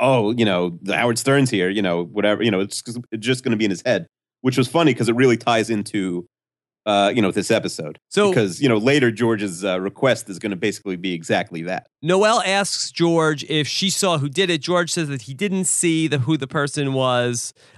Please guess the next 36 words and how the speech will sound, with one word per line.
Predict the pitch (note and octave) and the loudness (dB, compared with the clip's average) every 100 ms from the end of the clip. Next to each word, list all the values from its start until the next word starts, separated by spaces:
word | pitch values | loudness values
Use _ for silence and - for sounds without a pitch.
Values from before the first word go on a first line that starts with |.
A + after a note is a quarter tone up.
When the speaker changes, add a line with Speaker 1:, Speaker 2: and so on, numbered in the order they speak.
| - | -4
Speaker 2:
Um, | C#3 C#3 C3+ D3+ B2 | 0 0 0 0 0
<laughs> | D3+ | -2
anyway, | D3 E3 F3+ D#3+ D3 C3+ F3 D3+ - | -2 2 2 4 2 0 -6 -16 -2
then | F3 F#3 E3 | 0 2 2
Noelle, | F3 F3 G3 G#3 | 2 4 4 2
like, | F#3 E3+ | 0 -2
goes | F3+ F3+ D#3 | 0 0 0
into, | D3+ E3 - E3+ D#3 D3+ D3+ C3+ | -2 -4 -2 2 2 2 2 0
like, | C3+ C3 | -4 -4
the | - | -8
dressing | A#2 D3 D3 - C#3+ | -6 -2 -2 -2 -2
room, | B2+ A2+ A2 A#2 A2 - _ - | -2 -2 -2 -4 -8 -16 _ -8
and | D3 C#3+ C3+ C3+ C#3 C3+ | -4 -2 -2 -2 -2 -2
then, | D3 C#3+ C#3+ D3 C#3 | 0 0 0 0 -2
uh, | C#3 C#3 A2+ | 0 -2 -2
Elaine | D3 F3 F#3 F3+ | -2 0 2 2
says | F3 E3+ D3+ | 0 0 -2
that | C#3 C#3+ | -2 -4
she | - F3 | -4 -4
would | D#3+ D#3+ C3 | -4 -4 -4
be | D#3+ | -6
sure | C#3 - C4+ C4 A3 G3 | -4 -4 0 2 2 0
that | E3 | -2
the | D3+ | -6
person | G3+ F#3+ - | -4 -4 -2
who | D#3 | -4
did | D3 E3+ | -2 -2
it | C#3+ | -2
would | C3+ | -6
apologize | - D#3+ D#3+ D3 C#3+ B2+ B2 G#2 | -4 0 0 0 0 0 0 -4
if | - | -6
they | D3 C3 | -4 -4
could. | - - G3 C3+ A#2+ A2+ - - - - | -4 -2 2 2 0 -4 -12 -20 -20 -12
And | C#3+ D3 C#3+ C#3 C#3+ C3+ - - - | -4 -2 0 0 2 0 -4 -16 -8
George, | C3+ F#3+ G3+ F#3+ F#3+ D#3 A#2 | 0 4 4 4 2 0 -2
uh, | D#3 E3 D#3+ D#3+ | 2 2 4 2